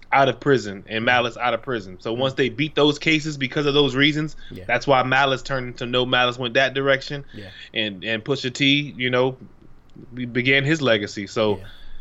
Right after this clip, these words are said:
Speaker 1: hey man, it, like, it was real shit out here. Like, I remember passing the clubs where they used to, where apparently a lot of that stuff used to happen at, like, right off Virginia Beach Boulevard toward Oceana and shit. Like,
Speaker 2: Yeah, yeah.
Speaker 1: that shit's crazy.
Speaker 2: Yeah.
Speaker 1: That shit's crazy. Like, it had to be dramatic for him.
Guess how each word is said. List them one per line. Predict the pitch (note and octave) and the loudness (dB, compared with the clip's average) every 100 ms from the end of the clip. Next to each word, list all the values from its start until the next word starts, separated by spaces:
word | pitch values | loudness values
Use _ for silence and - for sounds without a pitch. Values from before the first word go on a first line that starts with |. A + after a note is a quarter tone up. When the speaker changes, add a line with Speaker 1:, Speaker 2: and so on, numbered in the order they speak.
| - - - - - | -12 -16 -18 -18 -2
Speaker 1:
hey | B2+ C3 | 0 2
man, | A#2 A#2 A2+ - | 2 2 -2 -4
it, | A#2+ | -2
like, | A#2+ A2+ A2 - | 2 4 2 2
it | C#3+ | 2
was | C3 | 4
real | C3 D3 | 6 6
shit | C3+ D#3 | 6 4
out | C3 A2 | 4 4
here. | G#2+ | 2
Like, | G2+ G#2+ | 2 4
I | B2 | 4
remember | C#3+ C3 B2 | 2 -2 -4
passing | C#3+ C3+ B2 C3+ | 2 2 2 -4
the | A#2 | -8
clubs | - C#3 C3+ B2+ | 2 4 4 2
where | |
they | B2 | 0
used | B2 B2+ - | 0 -2 -2
to, | A2 G#2 - - | -2 -4 -10 -12
where | A2+ A#2 | -4 -2
apparently | G#2 C3+ C#3+ C3+ C3 | -2 0 2 4 4
a | |
lot | B2+ | 4
of | B2+ | 6
that | C3 | 4
stuff | C3 C#3 | 2 -4
used | B2+ | -4
to | A2 | -2
happen | A2+ D3 A#2+ | 0 0 -2
at, | A2 G2 | -4 -2
like, | G#2+ | 0
right | A2+ | 2
off | B2 A#2 | 2 2
Virginia | A2+ B2+ | -2 -4
Beach | B2 A#2 | -2 -2
Boulevard | A#2 B2+ A#2 A#2+ A2+ | 0 2 4 4 4
toward | C#3 B2+ | 2 4
Oceana | C3 - A#2+ C#3 | 4 2 2 2
and | G2+ G2+ | 0 -2
shit. | - F2+ | -4 -2
Like, | G2 F#2 - - | -2 -2 -4 -4
Speaker 2:
Yeah, | C3 | -2
yeah. | A#2 A2 - - - - - - | -2 -6 -10 -18 -18 -20 -20 -10
Speaker 1:
that | - | -4
shit's | C#3 | -4
crazy. | - D3 D3+ G#2 - - - - | 2 4 4 0 -8 -14 -18 -14
Speaker 2:
Yeah. | A#2+ G#2+ - | -12 -12 -10
Speaker 1:
That | - | -2
shit's | C#3+ B2 | -2 0
crazy. | C3+ C3 G#2 | 4 4 2
Like, | G2+ G2+ | 0 2
it | A2 | 4
had | B2+ B2 | 2 2
to | |
be | A#2+ | 0
dramatic | A2+ A2 A#2+ A#2+ | -2 0 2 2
for | - A2 | -2 -6
him. | G2+ | -6